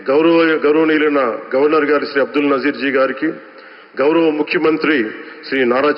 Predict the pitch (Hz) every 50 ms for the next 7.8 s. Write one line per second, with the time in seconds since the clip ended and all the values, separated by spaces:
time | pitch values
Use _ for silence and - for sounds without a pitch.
0 | - 135 135 139 139 135 131 131 135 135 131 131 127 135 131 127 131 - 147 147
1 | 139 - - 156 151 151 156 151 147 147 139 - 151 143 139 139 131 - - 127
2 | 117 - 135 131 127 139 135 131 123 127 127 127 131 131 131 127 131 127 127 123
3 | 120 123 123 123 120 123 - - 151 151 - - - - - - - - - -
4 | - - - - - - 123 135 143 147 143 135 117 - - - - - - -
5 | - - - - - - - - - - - - 120 131 143 143 - 147 135 107
6 | 98 - - - - - - - - - - - - - - - - - - -
7 | 131 143 160 160 143 135 - - 147 135 131 123 120 113 110 101